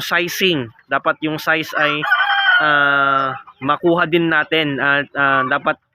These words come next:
ah, i-separate natin yung maliliit para makahabol yung paglaki nila. So, mga to ay mga crossbreed at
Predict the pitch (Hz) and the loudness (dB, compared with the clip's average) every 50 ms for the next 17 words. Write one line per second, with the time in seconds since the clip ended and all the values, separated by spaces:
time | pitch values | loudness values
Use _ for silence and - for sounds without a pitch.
0 | _ _ _ _ _ _ _ _ - _ _ - 143 143 143 143 139 139 139 139 | _ _ _ _ _ _ _ _ -20 _ _ -2 0 2 2 2 2 2 2 0
1 | 135 135 120 - - 160 151 - 180 160 - 175 170 170 147 170 160 160 160 165 | 0 -2 -4 -6 -6 -6 -2 -2 -2 0 0 -2 -2 -2 -2 -2 -2 0 0 0
2 | 160 160 160 160 160 160 156 156 151 143 - - 147 147 143 147 143 131 143 139 | 2 2 2 0 0 0 0 -2 -2 -2 -2 -2 0 0 0 0 0 0 0 0
3 | 151 143 139 135 143 143 139 139 135 131 - 135 135 131 131 120 - 131 123 120 | 0 0 0 0 0 0 2 0 -2 -2 -2 -2 -2 -2 -4 -2 -2 -2 0 0
4 | 117 117 120 113 107 110 - - 135 131 139 147 151 151 156 - - 156 - 151 | 0 0 0 0 -2 -4 -4 -2 0 0 0 2 0 0 0 0 0 0 2 2
5 | 147 147 139 139 135 139 143 - 156 160 160 - - 165 170 180 185 185 - 807 | 2 2 0 0 0 0 0 0 0 0 0 0 -2 0 2 2 2 2 2 0
6 | 807 807 807 762 - - - - 698 - - - - - - 139 147 - | -2 0 0 0 0 0 0 2 2 2 2 2 2 2 0 0 0 0